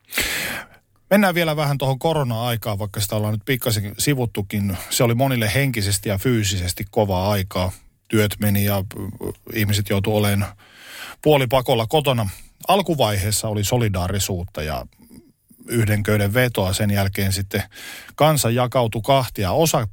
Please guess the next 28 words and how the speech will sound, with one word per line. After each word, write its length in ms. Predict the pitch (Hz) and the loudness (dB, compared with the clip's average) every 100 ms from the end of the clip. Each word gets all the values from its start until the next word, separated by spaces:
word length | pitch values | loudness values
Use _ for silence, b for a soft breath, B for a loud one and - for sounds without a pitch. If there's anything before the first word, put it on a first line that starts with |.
| - | -6
piti 220 | 120 110 | -4 -2
kiinni 380 | 107 143 123 104 | 0 2 2 2
virallisista 640 | 113 143 139 120 120 - 127 | 2 2 2 0 -2 -2 0
ohjeista 460 | 127 120 117 - | 2 2 0 0
ja 80 | 120 | 0
linjanvedoista, 640 | 123 120 110 117 113 - | 2 0 0 0 0 -2
kun 160 | 113 113 | -2 0
taas 200 | 107 101 | 2 0
osa 260 | 123 110 104 | 0 2 2
ajautui 500 | 104 98 98 101 92 - | 2 0 -2 -2 -4 -4
kauemmas 480 | - 113 104 98 95 | 2 4 4 0 -2
sinne 180 | - 92 | -2 -2
oppositioon. 760 | 117 110 113 101 101 95 90 92 B B B B B B B B | -2 -2 -2 -2 -2 -2 -2 -2 B B B B B B B B
Ja 60 | |
sit 180 | 131 151 | 2 4
viimeiset 320 | 196 170 123 - | 4 4 0 2
pari 220 | 160 131 | 2 2
vuotta 260 | 107 98 | -2 -4
poteroituminen 800 | 104 127 120 104 98 90 98 95 | 0 0 2 0 0 0 -2 0
on 60 | 101 | 0
ollut 260 | 101 104 | 0 0
aiempaa 520 | - 120 104 95 95 98 | 2 2 2 0 -2 0
tymäkämpää 840 | 147 143 113 117 104 98 98 95 | 2 2 0 0 -2 0 0 0
eikä 220 | 101 104 | 0 0
loppua 400 | 110 101 - 92 | 0 -2 -4 -4
tunnu 240 | 90 95 | -2 0
näkyvän. 480 | 95 110 117 98 92 | 2 2 0 -2 0
Miten 360 | 107 151 156 | 0 2 2